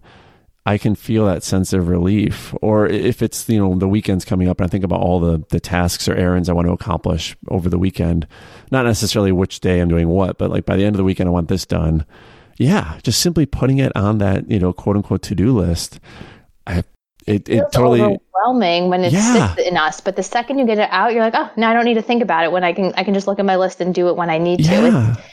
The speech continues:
Speaker 2: It's, it's, yeah, it's allowing yourself to release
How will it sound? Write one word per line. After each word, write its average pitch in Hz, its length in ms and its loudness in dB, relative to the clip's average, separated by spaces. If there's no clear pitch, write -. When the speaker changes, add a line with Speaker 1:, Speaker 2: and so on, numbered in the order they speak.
Speaker 2:
It's, 208 200 -2
it's, - 260 -20
yeah, 262 220 -2
it's 202 140 -2
allowing 220 480 2
yourself 226 440 0
to 220 100 -2
release 202 560 0